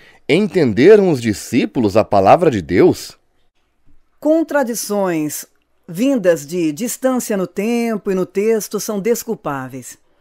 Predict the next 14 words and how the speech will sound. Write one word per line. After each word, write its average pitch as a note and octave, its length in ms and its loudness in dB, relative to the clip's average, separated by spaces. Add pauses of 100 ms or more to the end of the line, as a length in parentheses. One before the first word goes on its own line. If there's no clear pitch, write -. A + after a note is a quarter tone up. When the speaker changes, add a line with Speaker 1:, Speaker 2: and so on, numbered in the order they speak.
(380)
Speaker 2:
No C#4 160 2
entanto, D#4+ 460 0
quando C4 240 0
se C4 160 -6
seguem G3 500 -2
uma C4+ 600 0
após A3+ 480 -2
outra, F3+ 580 -4
é F#3 100 -4
preciso C4+ 440 -6
fazer B3+ 260 -2
muita B3+ 320 0
ginástica A#3 640 -4
teológica E3+ 1000 -2